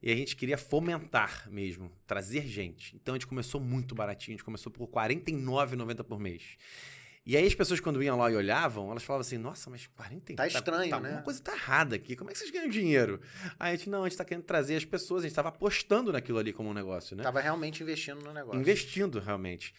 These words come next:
Speaker 1: Claro que tem os eventos que são, por exemplo, os grandes eventos, os fóruns e as grandes palestras dão, já dão um
Speaker 2: Dá um
Speaker 1: retorno,
Speaker 2: retorno.
Speaker 1: né? Mas os pequenos não dão, eles ajudam a pagar ali o dia a
Speaker 2: É só
Speaker 1: dia.
Speaker 2: pra pagar o
Speaker 1: É,
Speaker 2: custo.
Speaker 1: só pra pagar o custo ali.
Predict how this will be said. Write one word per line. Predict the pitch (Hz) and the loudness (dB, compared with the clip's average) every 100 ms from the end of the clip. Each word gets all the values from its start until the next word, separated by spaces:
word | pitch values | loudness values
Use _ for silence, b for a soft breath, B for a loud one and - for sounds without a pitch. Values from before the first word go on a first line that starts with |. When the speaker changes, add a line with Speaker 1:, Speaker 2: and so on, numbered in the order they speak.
| B - | B 0
Speaker 1:
Claro | 233 240 | 2 4
que | 185 | 2
tem | 175 | 0
os | 160 | 0
eventos | 131 120 147 - - | 2 2 0 0 -6
que | - | -6
são, | 110 120 120 | -4 -4 -4
por | 110 | -4
exemplo, | 107 113 - | -4 -4 -6
os | 101 | -6
grandes | 95 135 131 | 4 4 4
eventos, | 117 101 123 123 | 0 0 -2 -4
os | 98 | -6
fóruns | - 123 135 127 110 98 | -4 4 6 6 4 -4
e | |
as | 107 | -6
grandes | 98 123 120 | -2 -4 -4
palestras | - 101 117 127 123 | -4 0 0 0 -4
dão, | 123 135 156 110 101 101 | -2 -2 -2 -8 -12 2
já | 123 | 2
dão | 123 139 | 4 0
um | 127 | 4
Speaker 2:
Dá | 151 | 6
um | |
Speaker 1:
retorno, | 151 113 104 123 | 6 4 4 2
Speaker 2:
retorno. | 113 - | 0 -4
Speaker 1:
né? | B B 131 | B B -6
Mas | 113 127 139 135 131 117 | 2 4 6 4 2 -2
os | 131 | -4
pequenos | - 156 190 214 214 | -4 -2 0 2 0
não | 233 | 2
dão, | 190 208 | 2 4
eles | 123 110 139 | 2 2 0
ajudam | 151 202 | 0 -2
a | 202 | 2
pagar | 190 185 | 2 4
ali | 180 | 2
o | 196 | 2
dia | 220 | 0
a | |
Speaker 2:
É | |
só | 139 156 | 2 4
Speaker 1:
dia. | 170 | 6
Speaker 2:
pra | |
pagar | 185 165 175 | 4 4 2
o | 180 | 2
Speaker 1:
É, | 160 | -2
Speaker 2:
custo. | 139 117 | -2 -4
Speaker 1:
só | 170 | -4
pra | - | 0
pagar | 180 | 0
o | 185 | 0
custo | 185 170 - | 2 0 2
ali. | 113 98 | -2 -4